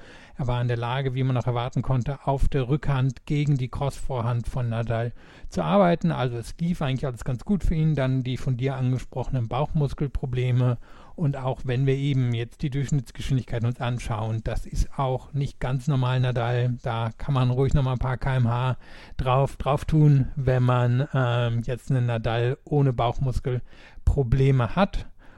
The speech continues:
Und ja, ich glaube, ich will da jetzt auch mal drauf eingehen, weil ich saß jetzt ja auch während dieses Matches an, an, an Twitter dran und habe auch den Frust der Leute gesehen.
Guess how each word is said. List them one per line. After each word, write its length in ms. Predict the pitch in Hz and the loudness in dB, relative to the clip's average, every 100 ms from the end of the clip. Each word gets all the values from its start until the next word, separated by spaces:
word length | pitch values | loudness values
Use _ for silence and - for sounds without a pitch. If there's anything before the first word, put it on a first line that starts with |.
| - - - | -20 -20 -6
Und 460 | - 139 135 135 - - - - | 4 6 6 2 -4 -14 -20 -14
ja, 480 | - 139 143 190 226 - - - _ - 220 - 185 | -2 0 2 4 2 -2 -20 -20 _ -20 -18 -14 -10
ich 220 | 165 - - - | -8 -8 -10 -6
glaube, 220 | 143 147 | 0 4
ich 80 | 135 | 6
will 80 | 175 | 8
da 80 | |
jetzt 160 | 147 127 | 8 6
auch 80 | 127 | 4
mal 100 | 135 | 4
drauf 180 | 120 113 | 4 2
eingehen, 400 | 120 131 117 117 | 2 2 2 0
weil 220 | 120 135 | 0 -2
ich 200 | 120 - - - | 2 2 2 2
saß 320 | - 139 147 | 4 4 0
jetzt 160 | 131 | -2
ja 140 | 156 131 | -2 0
auch 160 | 120 | 0
während 260 | 127 131 127 | 0 0 0
dieses 240 | 131 123 | 0 0
Matches 460 | 143 139 - 139 131 | 2 2 2 0 2
an, 300 | 139 127 131 | 0 0 0
an, 280 | 160 135 139 | 0 -2 -2
an 300 | 160 147 127 | -2 -2 0
Twitter 340 | - 170 170 | 0 2 2
dran 320 | 151 139 151 | 2 2 2
und 160 | 147 117 | 0 0
habe 180 | 131 156 | -2 -2
auch 120 | 156 | -2
den 180 | - 135 | 0 -2
Frust 340 | - 175 - | 0 0 2
der 80 | 160 | 0
Leute 360 | 143 143 156 139 - - - - | 0 0 0 0 -2 -20 -20 -8
gesehen. 580 | - 135 156 175 175 175 | -2 2 4 4 4 2